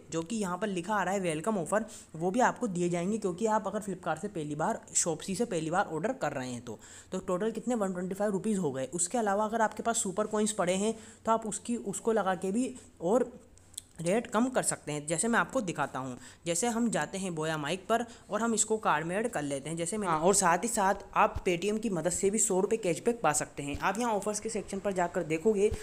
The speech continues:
तो आपको यहाँ पर एक ऑफर दिखेगा, Paytm यूपीआई से आप हंड्रेड रुपीज इंस्टेंट कैशबैक पा सकते हैं, पर उसके लिए दो शर्तें हैं। क्या शर्तें हैं कि जो प्रोडक्ट की रेट है वो हज़ार रुपये से ज़्यादा होनी चाहिए, मतलब जो आइटम ऑर्डर कर रहा है Flipkart पे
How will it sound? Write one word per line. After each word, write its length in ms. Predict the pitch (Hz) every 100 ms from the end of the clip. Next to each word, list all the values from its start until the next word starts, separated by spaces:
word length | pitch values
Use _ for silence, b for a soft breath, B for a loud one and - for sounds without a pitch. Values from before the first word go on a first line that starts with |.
| B -
तो 60 | 202
आपको 220 | 196 247
यहाँ 160 | 208
पर 120 | 180 214
एक 220 | 214 208
ऑफर 220 | 190 196
दिखेगा, 480 | 160 175 208 170 196 B B -
Paytm 520 | 170 170 208 226 233
यूपीआई 320 | 202 196 185
से 140 | 180
आप 200 | 208 202
हंड्रेड 260 | 185 170 196
रुपीज 280 | 190 190 190
इंस्टेंट 380 | 175 - 226 226
कैशबैक 400 | 185 165 202 - - -
पा 120 | 175 185
सकते 280 | - -
हैं, 100 | 220
पर 100 | 214
उसके 220 | 214 214 208
लिए 100 | 220
दो 240 | 170 214
शर्तें 360 | 247 165 143 151
हैं। 180 | 143 135 B B B
क्या 100 | 202
शर्तें 280 | 208 214 214
हैं 120 | 233
कि 200 | 226 233 226 - - - - - -
जो 140 | 190 214
प्रोडक्ट 460 | 214 175 185 185
की 140 | - 240
रेट 240 | 185 180 196
है 60 |
वो 120 | 226 202
हज़ार 220 | 170 190
रुपये 160 | 180
से 100 | 175
ज़्यादा 240 | 196 156 175
होनी 260 | 180 156
चाहिए, 240 | 147 143 147
मतलब 280 | 165 214 208
जो 80 |
आइटम 260 | 226 185 214
ऑर्डर 240 | - 233 208
कर 140 | 214
रहा 140 | 196 208
है 60 |
Flipkart 480 | 208 180 165 160 180
पे 140 | 202